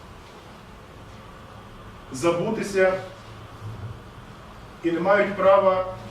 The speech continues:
бути потоптані тими, хто прийде до влади. Тому ви є ті, хто змінить цю владу.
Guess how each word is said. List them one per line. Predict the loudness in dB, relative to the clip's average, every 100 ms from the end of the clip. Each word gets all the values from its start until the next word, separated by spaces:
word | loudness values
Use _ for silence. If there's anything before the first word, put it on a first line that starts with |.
| -16 -16 -16 -16 -16 -16 -16 -18 -18 -18 -14 -6
бути | -2 0 2 2 0
потоптані | 0 2 4 4 4 2 2 0 -2 -6 -16 -20 -20 -20 -20 -20 -20 -4
тими, | 4 4 4 -2 -8 -16 -20 -20 -20 -8
хто | -2 2
прийде | 2 4 4 4
до |
влади. | 2 0 0 -2 -10 -16 -18 -18 -20 -20 -20 -20 -20 -18 -18 -18 -18 -18 -18 -18 -18 -16 -4
Тому | 0 2
ви | 2 0 2 0 -4 -10 -16 -18 -18 -20 -18 -18 -16 -8
є | -2 -2
ті, | -2 -2 0 0 -4 -14 -18 -20 -20 -20 -18
хто | -2 2 4
змінить | 2 0 0 -2
цю | -4 0
владу. | 4 6 4